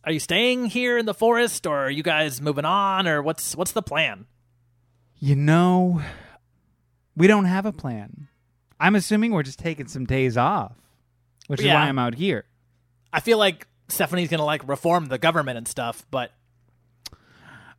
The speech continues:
Speaker 2: Uh,
Speaker 1: I mean, that's not really, it's not really my business. I'm, I'm happy she, like, you know,
Speaker 2: I
Speaker 1: brought me
Speaker 2: mean,
Speaker 1: back home and stuff.
Speaker 2: I'm ready to go. So,
Speaker 1: Oh. Oh.
Speaker 2: <laughs> but what,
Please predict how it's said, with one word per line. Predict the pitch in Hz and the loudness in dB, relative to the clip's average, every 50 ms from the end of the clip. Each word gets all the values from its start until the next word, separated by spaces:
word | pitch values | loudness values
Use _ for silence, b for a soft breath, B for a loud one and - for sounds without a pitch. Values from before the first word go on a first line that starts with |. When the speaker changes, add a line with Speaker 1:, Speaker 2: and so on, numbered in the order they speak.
| _ - | _ 0
Speaker 2:
Uh, | 370 370 349 339 330 330 320 311 - _ _ _ _ _ _ _ _ _ _ - - | 2 4 4 6 4 2 0 -4 -8 _ _ _ _ _ _ _ _ _ _ -16 -6
Speaker 1:
I | - 175 | -2 0
mean, | 180 170 | 0 0
that's | 170 - | 0 2
not | 196 180 175 | 2 4 6
really, | 180 170 165 156 143 | 6 6 6 4 2
it's | 135 - 156 | -2 -2 0
not | 170 170 156 | 0 0 0
really | 143 147 139 | 0 -2 0
my | 143 147 147 | 0 -2 -2
business. | 117 123 110 - 120 110 - - - _ _ _ _ - | -2 -4 -10 -10 -12 -10 -10 -12 -14 _ _ _ _ -2
I'm, | 160 180 185 | -2 0 4
I'm | 175 190 180 | 4 4 4
happy | 160 180 175 185 170 | 6 4 4 4 0
she, | 156 - 170 | 0 0 0
like, | 143 139 135 - | 0 0 -2 -2
you | 147 | 0
know, | 147 | 2
Speaker 2:
I | 160 | 4
Speaker 1:
brought | 160 156 147 | 4 4 4
me | 143 | 4
Speaker 2:
mean, | 139 131 | 4 4
Speaker 1:
back | 151 131 - | 4 2 4
home | - 165 196 185 135 | 6 6 6 6 6
and | 127 113 | 2 -6
stuff. | - - 113 110 - - - - _ _ _ _ _ _ _ _ _ - - | -8 -8 -8 -8 -10 -14 -20 -20 _ _ _ _ _ _ _ _ _ -6 -2
Speaker 2:
I'm | 175 233 294 320 254 185 | 0 0 2 2 4 4
ready | 156 139 135 120 | 4 4 2 -2
to | 110 107 | -2 -6
go. | 98 104 123 135 135 123 107 101 104 - - - - _ - | -6 0 2 4 4 4 4 2 -2 -6 -10 -16 -20 _ -16
So, | 165 - - 214 196 170 165 147 147 151 151 151 156 160 165 - | -12 -8 2 4 6 8 8 8 8 8 6 4 2 0 4 4
Speaker 1:
Oh. | - - - - | 4 4 4 6
Oh. | - 311 202 147 - - - 370 370 440 523 453 - - _ _ _ _ _ | 6 8 8 6 4 0 -4 -6 -4 -4 -4 -4 -6 -8 _ _ _ _ _
Speaker 2:
<laughs> | _ - 247 269 - - 226 - | _ -20 -20 -20 -18 -18 -10 4
but | - 330 349 302 240 214 - - | 8 8 8 8 6 -2 -4 -4
what, | 226 320 440 440 | -2 0 0 0